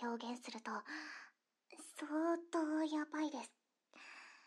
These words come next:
人間はだいたいプラス百ぐらいが平均なんですが。そうです。あなたは今、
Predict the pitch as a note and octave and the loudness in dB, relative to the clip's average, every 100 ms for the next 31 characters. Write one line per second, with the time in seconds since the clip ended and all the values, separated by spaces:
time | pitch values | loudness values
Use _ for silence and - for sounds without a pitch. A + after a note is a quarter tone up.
0 | - _ _ _ - D#4+ F4+ F4+ F4 D#4+ | -20 _ _ _ 0 4 4 4 4 4
1 | D4 D4 D#4 D#4 D4 C#4 - C#4+ D#4+ D#4+ | 2 2 0 2 0 0 0 2 2 2
2 | D#4 C4 - E4+ F4 E4 D4+ A3 A#3 A#3+ | 0 0 -2 2 4 4 4 -4 -8 -10
3 | - B3 B3+ B3+ A#3+ A#3 - - - - | -8 -6 -4 -4 -6 -10 -12 -10 -8 -10
4 | _ _ _ _ _ _ _ _ _ _ | _ _ _ _ _ _ _ _ _ _
5 | _ - B3 - C#4 D4 D4+ D4 - - | _ -16 -16 -16 -20 -20 -20 -20 -20 -20
6 | _ _ _ _ _ _ _ - - C4 | _ _ _ _ _ _ _ -12 -4 0
7 | C4+ C4+ A3+ - - - - - - - | 2 2 -2 -6 -18 -20 -18 -16 -20 -20
8 | _ _ _ _ _ _ _ D4 D4+ E4 | _ _ _ _ _ _ _ 0 2 2
9 | D4+ A#3+ A#3+ - - _ _ _ _ D4+ | -2 -4 -6 -8 -20 _ _ _ _ 2
10 | D4+ A3+ | 2 2